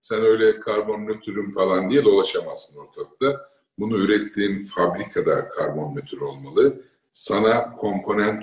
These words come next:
üreten bütün tedarikçilerin de karbon nötr olmalı. Hatta bu aracın en son ömrü bittiğindeki geri dönüşümünde de karbon nötr olmaz. Bu kadar geniş ve üç yüz altmış derece bakıyor Toyota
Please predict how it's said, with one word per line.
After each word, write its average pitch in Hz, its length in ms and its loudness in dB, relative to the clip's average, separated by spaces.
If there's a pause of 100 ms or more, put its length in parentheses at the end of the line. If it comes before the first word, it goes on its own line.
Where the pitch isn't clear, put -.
üreten 85 640 -2 (260)
bütün 101 300 -8
tedarikçilerin 82 920 -2
de 107 120 0
karbon 104 440 0
nötr 98 240 -6
olmalı. 98 580 0 (400)
Hatta - 460 2
bu 135 160 2
aracın 92 480 0 (680)
en 143 260 -2
son - 480 -10
ömrü 117 280 4
bittiğindeki 87 680 -2
geri 104 260 4
dönüşümünde 95 720 2
de 98 100 2
karbon 80 420 -2
nötr - 340 -12
olmaz. 78 440 -4
Bu - 140 -2
kadar - 360 2
geniş 117 340 -6
ve - 40 -14
üç - 180 -18
yüz - 100 -4
altmış - 460 0
derece - 320 -4
bakıyor - 340 -14
Toyota - 360 -14